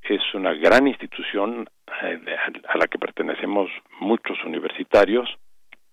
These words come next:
pero podemos sentirnos orgullosos de que en el resto del país hay también instituciones muy sólidas y muy prósperas en lo académico, que lamentablemente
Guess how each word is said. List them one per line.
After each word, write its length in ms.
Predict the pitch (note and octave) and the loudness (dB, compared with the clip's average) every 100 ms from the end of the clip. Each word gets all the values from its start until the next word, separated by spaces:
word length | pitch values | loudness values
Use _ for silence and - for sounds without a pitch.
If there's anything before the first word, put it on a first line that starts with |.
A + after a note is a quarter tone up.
| - - - _ | -18 -16 -18 _
pero 200 | A#2 G#2+ | 6 8
podemos 420 | F#2+ F#2+ C3 A2+ | 4 4 2 0
sentirnos 500 | - F2+ G#2 A2 G2+ | -2 -2 -4 -2 -2
orgullosos 580 | F#2 D2+ D#2 F2 - A2+ - - - - _ | -4 -4 -2 -2 0 -2 -4 -18 -20 -20 _
de 160 | - - | -2 0
que 140 | - | 2
en 120 | F2+ | 2
el 100 | E2 | 2
resto 400 | - A2 B2+ - | 2 4 4 2
del 160 | G#2+ E2 | 0 0
país 340 | - D#2+ F2 - | -4 -2 -2 -2
hay 140 | F2 E2 | -4 0
también 400 | F2 D#2+ F2+ F#2+ | -2 0 0 0
instituciones 720 | F2+ - - - G2+ G2 - | -4 -10 -10 -8 -4 -6 -6
muy 360 | E2 G2 B2 C3+ - _ - - - | -6 2 2 2 -6 _ -10 -6 4
sólidas 440 | A#2 G#2 E2+ D#2 - | 4 4 2 0 0
y 40 | |
muy 220 | D#2 G2 A2 | -4 -4 -4
prósperas 760 | _ G#2+ B2+ - F#2 D#2+ - | _ 4 4 4 0 0 -2
en 120 | D#2 | -4
lo 60 | D#2 | -4
académico, 680 | D#2 D#2+ F2+ F2 - A#2 - _ - - - - - _ _ _ | 0 0 0 -2 -4 -4 -4 _ -20 -20 -20 -20 -20 _ _ _
que 120 | - F#2 | -2 4
lamentablemente 960 | F2 F2 - B2 A#2 G#2+ G#2+ B2+ B2 | 4 4 4 6 6 2 2 4 4